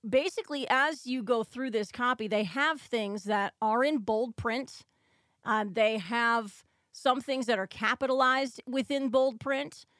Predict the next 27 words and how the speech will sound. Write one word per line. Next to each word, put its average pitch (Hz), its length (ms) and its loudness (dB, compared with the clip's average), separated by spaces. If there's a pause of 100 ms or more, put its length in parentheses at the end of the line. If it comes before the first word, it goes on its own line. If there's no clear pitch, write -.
(500)
letting 269 360 2
you 285 100 -2
kind 262 280 0
of 214 100 0
already 240 320 4
know, 220 300 4
hey, 190 260 -2
there's 220 280 0
some 262 260 0
direction 220 480 0
to 190 80 0
follow 175 360 0
here. 165 300 -10 (680)
You 214 100 -4
know, 196 160 -2
we 208 160 2
want 294 280 4
you 285 120 0
to 269 80 -4
go 269 240 6
ahead 233 340 2
and 208 160 -2
we 208 120 2
want 233 320 0
you 240 100 -4
to, 214 220 0
to 214 180 -8